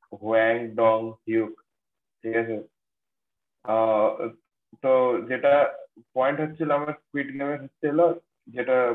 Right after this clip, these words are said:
বললি তুই, কি সব কটা এপিসোড কিন্তু ওরকম মানে আই ক্যাচিং বা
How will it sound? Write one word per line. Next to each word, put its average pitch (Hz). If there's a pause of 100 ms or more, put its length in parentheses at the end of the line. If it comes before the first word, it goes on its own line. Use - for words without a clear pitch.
বললি 120
তুই, 123 (500)
কি 117
সব 139
কটা 170
এপিসোড 170
কিন্তু 160
ওরকম 147
মানে 135
আই 120
ক্যাচিং 139
বা 123